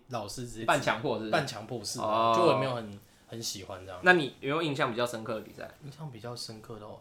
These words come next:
Speaker 1: 因为我以前是打，打球的啦，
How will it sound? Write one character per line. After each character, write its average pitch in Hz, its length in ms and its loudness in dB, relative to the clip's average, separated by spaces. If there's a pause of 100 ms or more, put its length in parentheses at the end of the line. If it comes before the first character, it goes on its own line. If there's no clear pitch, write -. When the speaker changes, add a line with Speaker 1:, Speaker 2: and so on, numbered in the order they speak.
(100)
Speaker 1:
因 220 120 2
为 240 40 8
我 185 60 8
以 131 40 2
前 123 100 -6
是 139 80 -6
打， 101 460 -4 (360)
打 107 180 -4
球 98 360 -8
的 95 160 -14
啦， 95 180 -14